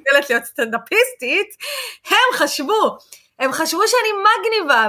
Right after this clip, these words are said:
ושאני יכולה להיות סטנדאפיסטית, כאילו, וואו, מה יותר, איז-, איפה, איפה תמצא, כאילו, חוויה יותר כיפית מזאת? אין יות-, it doesn't get any better than that, <laughs> זה, כאילו, זה השיא,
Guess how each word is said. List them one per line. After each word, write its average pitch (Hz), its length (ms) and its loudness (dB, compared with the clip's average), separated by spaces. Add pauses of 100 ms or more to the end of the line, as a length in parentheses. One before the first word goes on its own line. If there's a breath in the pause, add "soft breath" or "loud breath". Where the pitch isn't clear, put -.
ושאני 254 240 -6
יכולה 254 260 0
להיות 330 200 -2
סטנדאפיסטית, 269 920 -6
כאילו, 208 500 -8
וואו, 254 460 4
מה 254 160 2
יותר, 339 220 -4 (220)
איז-, 330 340 0
איפה, 339 400 2 (100)
איפה 311 300 2
תמצא, 427 320 -2 (180)
כאילו, 359 200 -4
חוויה 294 480 4
יותר 311 200 -2 (160)
כיפית 320 420 0
מזאת? 277 380 0 (160)
אין 262 160 -4
יות-, - 300 -10 (420 loud breath)
it 220 120 -6
doesn't 349 320 0
get 339 140 4 (100)
any 285 160 2
better 285 300 4
than 233 180 0
that, 247 300 4 (120)
<laughs> 226 100 -4
זה, - 180 -4 (100)
כאילו, 254 220 -2
זה 240 140 2
השיא, 240 340 -2